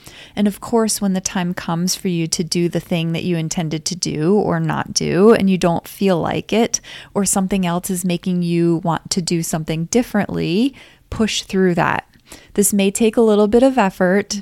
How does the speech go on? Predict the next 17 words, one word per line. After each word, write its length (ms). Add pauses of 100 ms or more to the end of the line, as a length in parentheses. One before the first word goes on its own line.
but 140
here's 400
where 180
thinking 440
of 140
that 200
short-term 640
reward 520
can 180
be 160
very 560
beneficial. 880 (560)
Thinking 440
about 360 (200)
the 80
long-term 560
reward 440